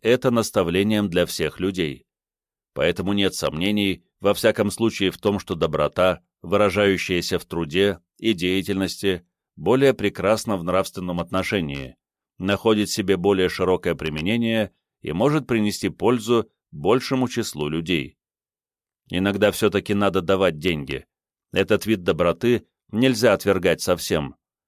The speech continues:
и достойным людям, если они в нужде, мы часто должны уделять кое-что из своего имущества, но осмотрительно и с чувством меры.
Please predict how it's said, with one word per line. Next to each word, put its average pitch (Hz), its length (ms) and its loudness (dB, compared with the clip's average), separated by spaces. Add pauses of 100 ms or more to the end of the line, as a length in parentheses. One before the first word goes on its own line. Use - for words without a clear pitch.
(140)
и - 100 -4
достойным 104 560 4
людям, 85 480 -2
если 90 320 0
они 92 160 2
в 82 100 -4
нужде, 87 500 0 (340)
мы 117 220 2
часто 127 440 2
должны 98 320 2
уделять 85 500 2
кое-что 90 460 0
из 92 160 0
своего 87 420 0
имущества, 95 680 -4 (600)
но 98 160 2
осмотрительно 113 840 0 (320)
и 135 140 2
с 143 60 -4
чувством 95 500 -2
меры. 76 420 0